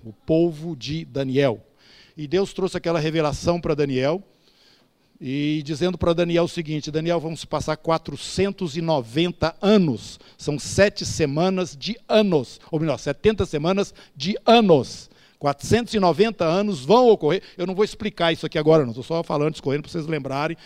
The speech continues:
e depois a gente pode falar sobre isso, que eu acho que é um, al-, al-, algo aqui pra nós já conhecido. Vão se passar a partir de uma ordem que será liberada para o povo,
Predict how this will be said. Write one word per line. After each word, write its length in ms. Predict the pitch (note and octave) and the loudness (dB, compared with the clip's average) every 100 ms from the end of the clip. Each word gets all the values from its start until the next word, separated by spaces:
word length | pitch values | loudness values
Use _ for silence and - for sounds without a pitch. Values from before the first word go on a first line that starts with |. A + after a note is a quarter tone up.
| - | -18
e 120 | D#3 D3 | -12 -10
depois 320 | C#3+ D#3 D3+ | -8 -8 -6
a 40 | |
gente 220 | D3 D3 | -8 -10
pode 240 | - C#3 C#3 | -10 -10 -8
falar 220 | C3 B2+ | -8 -8
sobre 260 | - B2+ D3 | -10 -8 -8
isso, 160 | D#3 | -8
que 100 | - | -8
eu 60 | C#3+ | -6
acho 180 | C3+ - | -6 -6
que 60 | |
é 60 | C3+ | -8
um, 180 | C#3+ C3+ - _ | -8 -12 -16 _
al-, 200 | D3+ C#3+ | -14 -10
al-, 260 | C3 C#3 G#3 - | -10 -12 -16 -12
algo 300 | B2+ C3 C3 | -8 -6 -8
aqui 320 | - C#3 C#3 - - | -8 -6 -8 -10 -8
pra 200 | C#3 B2+ | -6 -4
nós 260 | B2 B2+ | -4 -6
já 80 | B2+ | -6
conhecido. 440 | B2 D3+ - B2 G2 _ _ _ - - _ _ _ _ _ - | -8 -8 -10 -14 -16 _ _ _ -20 -20 _ _ _ _ _ -2
Vão 140 | A#3+ | 0
se 80 | - | 0
passar 540 | - G3+ - G#3 G3 F#3+ | 2 2 4 4 4 2
a 100 | F3+ | 0
partir 800 | - G3 - - - C4+ C#4 | 2 0 0 -6 -2 2 2
de 100 | F3 | 2
uma 320 | A#3+ A3 G3 A#3 | 2 2 2 4
ordem 520 | A#3+ B3+ F#3+ F#3 G3 | 6 6 4 0 -2
que 100 | F3 | -4
será 320 | - F3 F3+ | -2 0 0
liberada 1040 | F#3 A#3+ A#3+ G3+ F3+ D#3 F#3+ A3+ F3+ D#3 | 0 -2 0 2 4 4 2 2 0 -4
para 520 | - D#3+ D3+ E3 F#3 G#3 | -4 -4 -2 -2 -2 -6
o 100 | D#3 | -10
povo, 580 | - D#3+ F3 F#3 F#3+ | -6 -2 -2 -4 -10